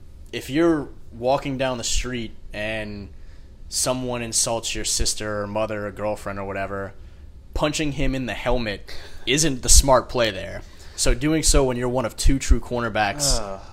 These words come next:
Speaker 1: on your team that's available
Speaker 2: It's also,
Speaker 1: is,
Speaker 2: like,
Speaker 1: is not great in particular.
Speaker 2: he's played enough football to, like, I don't know what dude was saying or if he was holding, I, and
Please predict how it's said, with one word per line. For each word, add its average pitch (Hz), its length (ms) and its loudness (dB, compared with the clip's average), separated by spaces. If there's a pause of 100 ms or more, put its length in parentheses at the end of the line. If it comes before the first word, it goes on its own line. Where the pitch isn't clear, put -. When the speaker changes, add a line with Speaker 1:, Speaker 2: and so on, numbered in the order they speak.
Speaker 1:
on 107 500 -2
your 113 140 -2
team 113 280 -2
that's 101 160 -6
available 95 360 -6
Speaker 2:
It's 95 80 -4
also, 190 320 0
Speaker 1:
is, 123 260 0
Speaker 2:
like, - 80 -8
Speaker 1:
is 101 140 -8
not 92 240 -6
great 92 320 -10 (100)
in 98 140 -10
particular. 90 580 -12
Speaker 2:
he's 202 340 -6
played 151 220 2
enough 110 220 0
football 104 400 0
to, 104 340 -6
like, 107 220 -2 (580)
I 131 60 -2
don't 151 100 -2
know 117 80 2
what 107 180 2
dude 107 160 -2
was 101 120 -4
saying 104 580 -2
or 107 200 -4
if 98 120 -8
he 110 60 -4
was 104 120 -6
holding, 107 300 -4
I, 131 260 -6 (280)
and 143 240 -6